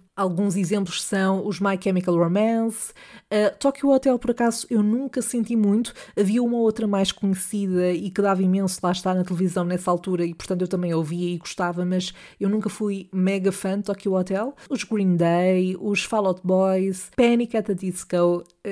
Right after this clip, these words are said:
eu adorava e ainda adoro, adoro sempre que, que ouço uma música deles. E a minha preferida sempre foi uma que se chama I Write Scenes, Not Tragedies,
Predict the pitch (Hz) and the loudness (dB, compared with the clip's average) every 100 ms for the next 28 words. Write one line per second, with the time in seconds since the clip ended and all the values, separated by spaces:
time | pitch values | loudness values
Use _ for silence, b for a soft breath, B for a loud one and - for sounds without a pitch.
0 | - - 185 175 175 196 175 185 175 185 | -10 -2 2 4 2 0 0 2 2 0
1 | 185 208 196 202 196 202 185 185 170 175 | 0 -2 -2 0 2 4 4 2 2 4
2 | 170 170 - 175 180 175 - 180 - - | 4 4 -2 0 0 0 -2 -2 -4 -14
3 | - - 175 175 185 175 165 180 170 170 | -20 0 0 2 0 0 0 -2 0 0
4 | 170 - - B B B 214 220 214 220 | -2 -6 -12 B B B 2 4 4 0
5 | - 196 196 202 220 196 - 208 196 190 | -4 -2 2 2 2 -2 -2 0 0 -2
6 | - - 190 185 190 190 185 180 180 180 | -4 -2 0 0 0 -2 0 2 2 0
7 | 185 - - 185 180 180 180 175 - 180 | -2 -6 -2 0 0 2 0 0 -2 0
8 | 175 190 220 277 302 - | 2 2 0 -2 -4 -8